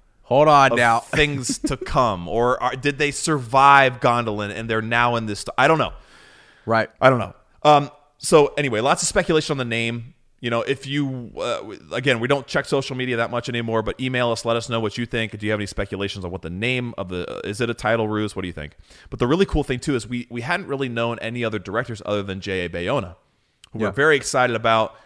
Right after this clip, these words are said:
Speaker 2: We learned that he stayed on as a, like, a, a, a producer and is getting involved with, like, story arcs and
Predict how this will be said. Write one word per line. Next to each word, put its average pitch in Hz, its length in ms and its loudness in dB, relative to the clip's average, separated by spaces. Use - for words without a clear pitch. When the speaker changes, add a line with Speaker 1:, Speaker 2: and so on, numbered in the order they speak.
Speaker 2:
We 110 100 -6
learned 120 240 0
that 113 80 -8
he 127 260 -8
stayed 127 300 0
on 120 240 2
as 107 180 -2
a, 101 60 -6
like, 98 160 -8
a, 92 60 -6
a, 78 460 -6
a - 40 -12
producer 156 840 0
and 104 260 -4
is 92 160 -8
getting 113 260 -4
involved 104 480 -2
with, 101 220 -6
like, 92 300 -4
story 135 1040 -4
arcs - 640 4
and 104 540 -6